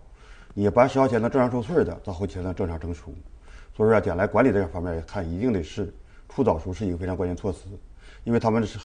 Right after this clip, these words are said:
好多地方、好多地块儿，不一定是这块地啊，好多地方插秧的比较晚，有的六月二十号才插秧，或者六月二十五号才插秧，这种情况下肯定影响了水稻的一个生长发育，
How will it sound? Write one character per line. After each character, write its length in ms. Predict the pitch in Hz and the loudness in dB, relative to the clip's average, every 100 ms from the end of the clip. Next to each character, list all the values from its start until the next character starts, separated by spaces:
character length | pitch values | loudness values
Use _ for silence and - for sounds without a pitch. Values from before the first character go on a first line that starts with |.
| - | -14
好 180 | - 90 | -8 0
多 100 | 101 | 4
地 160 | 110 113 | 4 2
方、 220 | 95 90 | 0 -2
好 140 | - | -4
多 100 | 92 | -4
地 100 | 98 | -4
块 160 | 110 131 | -2 0
儿， 200 | 92 - - | 0 -2 -2
不 40 | |
一 40 | |
定 100 | 110 | 0
是 80 | 107 | 2
这 100 | 131 | 4
块 120 | 120 | 2
地 160 | 80 98 | 2 -2
啊， 160 | 87 85 | -2 -4
好 160 | - | -4
多 140 | 90 95 | -4 -2
地 100 | 95 | 0
方 100 | 90 | -2
插 180 | - 92 | -4 -4
秧 60 | |
的 60 | 92 | -2
比 60 | 95 | 2
较 120 | 104 | 4
晚， 140 | 90 - - - - - - | 2 -2 -12 -20 -20 -14 -6
有 100 | 90 | 0
的 140 | 95 | 2
六 140 | 110 | 6
月 60 | 123 | 8
二 120 | 117 | 6
十 80 | 107 | 4
号 80 | 92 | 0
才 100 | 82 | -4
插 160 | 85 | -6
秧， 120 | 85 73 73 | -4 -4 -8
或 80 | 107 | -2
者 60 | 95 | 0
六 120 | 107 | 2
月 80 | 104 | 4
二 140 | 107 | 4
十 80 | 104 | 2
五 80 | 90 | -4
号 100 | 90 | -6
才 80 | 85 | -6
插 200 | - 80 | -6 -10
秧， 100 | 78 - | -10 -6
这 100 | 147 | -2
种 80 | 110 | 0
情 100 | 85 | -2
况 140 | 82 | -6
下 140 | 92 - - - - - | -6 -8 -14 -20 -20 -6
肯 120 | 101 | 0
定 100 | 104 | 2
影 140 | 92 | 2
响 100 | 127 | 2
了 80 | 98 | 0
水 160 | 95 85 | -2 -4
稻 80 | 92 | -6
的 80 | |
一 60 | 87 | -6
个 60 | 90 | -8
生 140 | 101 | -8
长 140 | 87 80 | -8 -6
发 180 | 92 | -4
育， 140 | 92 | -2